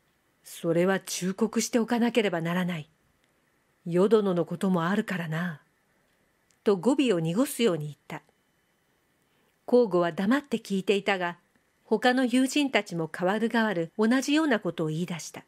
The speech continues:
要するに、新婚の夜がいかに難しく困難なものであるかということ。男が不注意である場合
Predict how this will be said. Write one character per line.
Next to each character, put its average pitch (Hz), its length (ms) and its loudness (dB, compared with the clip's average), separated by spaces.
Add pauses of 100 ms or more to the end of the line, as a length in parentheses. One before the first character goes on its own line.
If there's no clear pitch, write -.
(1400)
要 190 220 2
す 262 220 0
る 226 100 2
に、 165 220 -4 (520)
新 233 380 0
婚 262 240 2
の 262 120 4
夜 247 240 2
が 170 180 -4 (200)
い 220 140 0
か - 180 2
に 302 140 2
難 202 380 0
し - 100 -6
く 180 140 -8
困 302 220 0
難 233 200 2
な 185 100 2
も 180 100 2
の 196 140 2
で 196 80 0
あ 170 120 -2
る 202 100 0
か 185 140 -8
と 170 120 -10
い 160 100 -6
う 160 60 -8
こ 170 140 -10
と。 170 200 -10 (1160)
男 233 380 4
が 196 120 4
不 - 140 -10
注 294 280 2
意 254 80 2
で 185 120 0
あ 190 140 0
る 233 120 0
場 185 160 2
合 190 80 0